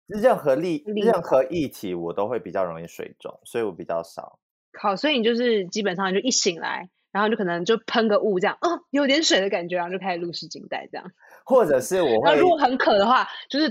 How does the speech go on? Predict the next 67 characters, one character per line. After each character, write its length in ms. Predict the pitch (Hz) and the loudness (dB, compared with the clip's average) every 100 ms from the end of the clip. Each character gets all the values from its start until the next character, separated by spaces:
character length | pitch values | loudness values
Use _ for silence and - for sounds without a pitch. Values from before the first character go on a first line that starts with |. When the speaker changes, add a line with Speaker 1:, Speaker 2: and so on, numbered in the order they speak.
| - | -2
Speaker 2:
吞 200 | - 254 | 0 2
进 120 | 262 | 2
去， 60 | 240 | 2
然 60 | 233 | 0
后 60 | |
漱 160 | 208 269 | 0 0
一 40 | |
漱 100 | 214 | 2
再 160 | 214 185 | 0 0
把 100 | 160 | -2
它 40 | 180 | -4
吐， 160 | - 214 160 | -4 -4 -2
吐 160 | 220 | -4
出 200 | 180 - 208 | -2 -2 -2
来， 120 | 180 | 2
Speaker 1:
没 60 | 175 | 2
有， 60 | 214 | 2
Speaker 2:
然 0 | |
后 100 | 185 | 0
继 60 | |
续。 0 | |
Speaker 1:
你 40 | - | -2
就 60 | |
是 120 | 180 | 4
要 120 | 180 180 | 4 6
慢 180 | 185 | 4
慢 180 | 165 160 | 4 2
吸， 640 | 143 - 123 110 107 107 113 | 2 -4 -4 -4 -4 -6 -6
你 120 | 104 | -4
就 100 | 127 | 0
是 80 | 156 | 4
要， 320 | 143 143 - | 6 6 2
就 160 | - 156 | -4 -4
是 420 | 147 131 107 _ _ _ _ _ | 0 0 -2 _ _ _ _ _
Speaker 2:
然 120 | - 254 | -8 -4
后 60 | |
慢 180 | 262 277 | 0 0
慢 220 | 269 262 | 0 0
吸， 400 | 226 - 226 220 | -4 -6 -8 -6
Speaker 1:
嗯。 220 | 220 240 233 | -6 0 0
Speaker 2:
慢 100 | 233 | 2
慢 220 | 233 226 202 | 0 -2 -4
吸， 460 | - 196 202 208 _ _ _ _ _ | -10 -8 -8 -8 _ _ _ _ _
慢， 180 | 247 240 | -10 -6
很 140 | 226 | -2
慢 260 | 214 226 220 | 0 0 0
很 120 | 214 | -2
慢 240 | 190 196 190 | -4 -2 -2
地 100 | 185 | -4
吸。 100 | - | -4
Speaker 1:
很 100 | - | -2
慢 200 | - 107 | -2 -2
很 120 | 98 | -6
慢， 240 | 95 90 - _ | -6 -8 -10 _
就 100 | 190 | -2
是 60 | 233 | 4
如 120 | 220 | 4
果 100 | 196 | 4
你 100 | 131 | 0
就 100 | 143 | 0
是 60 | 214 | 2
Speaker 2:
很 80 | |
慢 180 | 220 214 | 2 2
地 140 | 202 185 | 0 0
慢 200 | 214 220 | 0 2
慢 200 | 214 214 | 2 2
吸， 580 | - 196 190 190 196 | -2 -2 -2 -4 -6